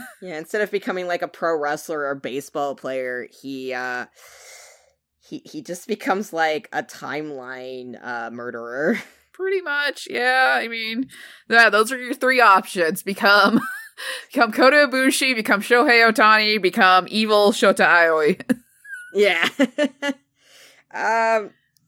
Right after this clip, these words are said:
Speaker 1: and it, yeah, it's like, he kinda gets the bit resolved at the end, 'cause he's, he was always kind of on the fence when, like, uh, you know, the endless, uh, Shota Aoi i-, w-, is able to deliver that final punch and remind Nishikawa of who he was, you know.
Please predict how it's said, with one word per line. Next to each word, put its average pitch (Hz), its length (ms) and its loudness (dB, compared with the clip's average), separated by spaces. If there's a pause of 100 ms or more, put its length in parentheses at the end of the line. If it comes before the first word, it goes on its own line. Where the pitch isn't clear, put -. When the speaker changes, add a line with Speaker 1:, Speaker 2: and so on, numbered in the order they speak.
(160)
Speaker 1:
and 202 140 -6
it, 233 240 -4
yeah, 254 160 -2
it's 233 160 -8
like, 302 300 -6
he 240 100 -10
kinda 311 480 -6 (100)
gets 277 240 -4
the - 120 -6
bit 214 240 -6
resolved 196 400 -4
at - 80 -20
the - 200 -18
end, 165 380 -8
'cause 175 180 -18
he's, 165 220 -20
he 202 120 -18
was 359 140 -14
always 139 360 -6
kind 139 180 -12
of 127 80 -10
on 131 80 -10
the 127 80 -12
fence 135 500 -14
when, 135 240 -8
like, 127 400 -8 (560)
uh, 131 520 -4 (680)
you 170 140 -6
know, 151 140 -2
the 139 320 -8 (100)
endless, 208 800 -4
uh, 123 360 -4 (260)
Shota 160 340 -8
Aoi 127 640 -6
i-, 127 140 -10
w-, 135 240 -10
is 143 160 -6
able 139 260 -6
to 143 140 -18
deliver 127 420 -12
that 120 180 -12
final 123 320 -14
punch 131 440 -14
and 135 100 -12
remind 165 340 -6
Nishikawa 113 680 -18
of - 80 -20
who 113 120 -18
he 69 140 -20
was, 50 640 -20
you 85 100 -20
know. 50 60 -20